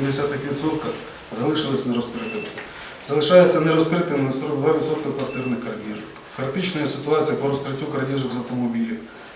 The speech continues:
де майже дев'яносто п'ять відсотків таких злочинів залишається нерозкритими. Причини-, причинами цього явища є те,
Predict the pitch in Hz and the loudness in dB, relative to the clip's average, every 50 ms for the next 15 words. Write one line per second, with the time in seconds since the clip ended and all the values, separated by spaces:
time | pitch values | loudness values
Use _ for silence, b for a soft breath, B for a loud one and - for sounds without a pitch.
0 | B - 120 127 147 151 143 127 127 127 135 139 139 135 - - 135 135 - 147 | B -8 -4 -2 0 0 0 0 0 0 0 0 0 0 -2 -2 -4 -2 0 0
1 | 143 - - 131 - 143 143 143 143 135 - 120 120 123 127 123 131 143 143 139 | 0 0 0 -2 -2 -2 -2 -2 -2 -4 -6 -6 -6 -6 -4 -4 -2 -2 -2 -2
2 | 120 117 117 123 120 120 - 127 123 120 - - 120 117 - - - - - - | -2 -4 -2 -2 -2 -2 -2 0 -2 -2 0 -2 -2 -2 -2 -4 -4 -4 -4 -6
3 | 226 - - - - - - - - - - - - - - 143 - 139 147 147 | -6 -6 -8 -8 -10 -10 -12 -14 -14 -14 -14 -14 -12 -8 -6 -6 -4 -2 -2 0
4 | - 208 208 190 - 180 - 175 156 156 170 202 190 165 151 147 - - 143 135 | 4 6 6 6 6 6 4 4 2 2 4 6 6 6 6 6 4 4 4 4
5 | 139 135 139 135 123 120 - - - 139 139 139 151 170 170 | 6 6 6 6 4 4 2 0 0 0 0 0 0 0 -2